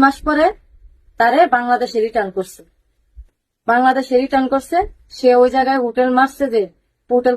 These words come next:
তো কারোরটা বড়, কারোরটা ছোট, কারোরটা মোটা, কারোরটা চিকন, তো সে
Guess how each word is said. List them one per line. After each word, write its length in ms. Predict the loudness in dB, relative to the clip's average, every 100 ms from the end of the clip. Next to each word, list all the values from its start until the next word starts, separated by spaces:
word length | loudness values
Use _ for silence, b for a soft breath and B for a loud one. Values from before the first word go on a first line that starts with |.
| 0
তো 40 | -2
কারোরটা 320 | -2 -2 -4 0
বড়, 220 | 0 2 0 -2
কারোরটা 320 | -2 -2 -2 -2
ছোট, 240 | 2 4 4 0 0 -4 _ _ _
কারোরটা 360 | -2 0 0 -2 -2
মোটা, 360 | 0 2 4 2 0 -4
কারোরটা 300 | -6 -4 -6 -4
চিকন, 360 | -6 -2 -2 -2 -8 -20 -20 -20 _ _ -20 -6
তো 60 | -6 -2
সে 120 | 2